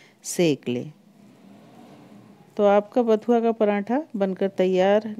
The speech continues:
है। इसे गर्मा गर्म खाएं तो बहुत अच्छा रहेगा, लेकिन अगर आप इसे टिफ़िन में देना चाह रहे हैं तो फिर इसे खुला ना छोड़ें, नहीं तो ये अकड़ जाता है। तो इसे बनने के तुरंत बाद ही इसे मोड़कर टिफ़िन या कैसरोल में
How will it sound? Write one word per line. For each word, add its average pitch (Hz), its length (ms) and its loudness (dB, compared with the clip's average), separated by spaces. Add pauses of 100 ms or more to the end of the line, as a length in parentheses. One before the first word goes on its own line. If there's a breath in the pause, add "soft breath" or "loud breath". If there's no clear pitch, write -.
है। 269 300 0
इसे 240 360 -2
गर्मा 208 320 2
गर्म 220 260 -2
खाएं 202 320 -4
तो 254 260 -2
बहुत 190 460 -6
अच्छा 160 300 -6
रहेगा, 139 500 -8 (500 loud breath)
लेकिन 208 320 0
अगर 214 260 2
आप 208 200 2
इसे 208 220 -2
टिफ़िन 196 320 -4
में 214 180 -2
देना 208 260 0
चाह 208 260 0
रहे 220 180 0
हैं 277 260 0
तो 208 220 -2
फिर 185 200 -4
इसे 165 280 -4
खुला 175 320 -2
ना 170 180 -2
छोड़ें, 202 400 -4 (400 loud breath)
नहीं 185 140 0
तो 185 100 -2
ये 190 240 2
अकड़ 180 280 0
जाता 208 400 0
है। 233 160 -2
तो 226 120 -4
इसे 202 260 -2
बनने 202 440 -2
के 214 260 0 (240)
तुरंत 247 320 0
बाद 170 280 -2
ही 175 80 -2
इसे 180 220 -6
मोड़कर 170 480 -4 (140)
टिफ़िन 208 340 0
या 185 180 -2
कैसरोल 170 560 -2
में 185 140 -4